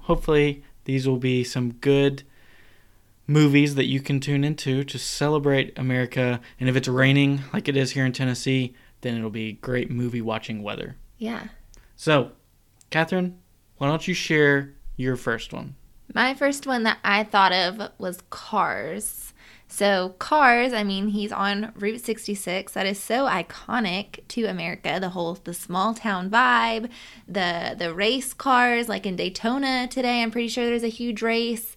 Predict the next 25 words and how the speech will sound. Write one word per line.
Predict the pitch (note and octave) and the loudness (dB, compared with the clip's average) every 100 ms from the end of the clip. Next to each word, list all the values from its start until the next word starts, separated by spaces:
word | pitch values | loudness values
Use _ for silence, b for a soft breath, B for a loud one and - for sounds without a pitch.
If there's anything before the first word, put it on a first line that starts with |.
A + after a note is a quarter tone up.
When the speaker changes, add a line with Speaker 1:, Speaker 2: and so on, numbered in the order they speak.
| B B B | B B B
Speaker 2:
So | - F#3+ F#3 F#3 F#3 - | -2 0 0 0 -2 0
race | A3+ C4 | 0 0
cars, | - C4+ A#3+ A3+ A3 A3 A3+ - - - _ _ - | -2 0 2 4 2 2 0 -4 -16 -20 _ _ -8
America, | A3 A3 A#3 A#3 A3 G#3+ G#3 A3+ | -2 0 0 0 2 2 0 -2
you | G#3+ G#3 | -4 -4
know, | F#3 | -4
I | F3+ | -4
hate | G3 G3 F#3+ | -4 -4 -6
it | |
when | - | -8
people | E3+ D3+ | -10 -10
say | - D3+ | -8 -6
that, | C3+ F#2 - | -2 -4 0
but | F#3 G#3+ G3+ - | 6 6 6 4
Speaker 1:
<laughs> | |
Speaker 2:
like | F#4 G3+ A3 - | 4 8 6 8
all, | A3+ C4 C4+ B3 | 10 10 8 4
you | C4+ | 4
know, | A#3+ A3 | 6 6
it | G#3+ | 6
just, | G#3+ A3+ A3 | 4 0 0
the | G#3 | 0
whole | B3+ C4 C4 B3+ C4 C4 - - | 4 6 6 4 2 -2 -16 -4
vibe | G3 G3+ E3+ B2 F3+ G3+ | 0 2 2 -2 -4 -8
screams | - A3 G#3 F#3 F3 F#3+ G3 | -6 -4 -2 -4 -6 -8 -10